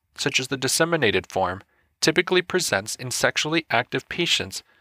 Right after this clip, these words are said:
with fever and joint pain, which can include the knee, shoulder, or wrist, with a hot and inflamed joint. Patients can also have a peripheral rash with erythematous macules and hemorrhagic pustules. Choice three.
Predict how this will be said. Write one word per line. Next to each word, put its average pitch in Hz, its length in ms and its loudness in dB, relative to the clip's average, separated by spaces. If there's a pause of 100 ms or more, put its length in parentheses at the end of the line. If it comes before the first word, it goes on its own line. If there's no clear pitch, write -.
(140)
with - 220 -4
fever 151 440 2
and 139 180 -4
joint 170 280 0
pain, 101 300 -4 (400)
which - 220 0
can 156 200 0
include 131 360 0
the 107 80 0
knee, 120 340 -4 (380)
shoulder, 131 580 0 (220)
or 135 180 2
wrist, 131 460 0 (520)
with 139 140 -2
a 135 120 2
hot 120 320 4 (100)
and 160 100 -4
inflamed 101 460 -6
joint. 120 280 -2 (920)
Patients 165 360 -2
can 190 180 -6
also 170 340 -2
have 123 260 -4
a 104 80 -6
peripheral 151 540 -2
rash 95 440 2 (200)
with - 220 -8
erythematous 135 720 0
macules 143 640 -2 (240)
and 139 120 -8
hemorrhagic 139 560 0
pustules. - 640 -2 (720)
Choice 190 440 2
three. 104 360 -2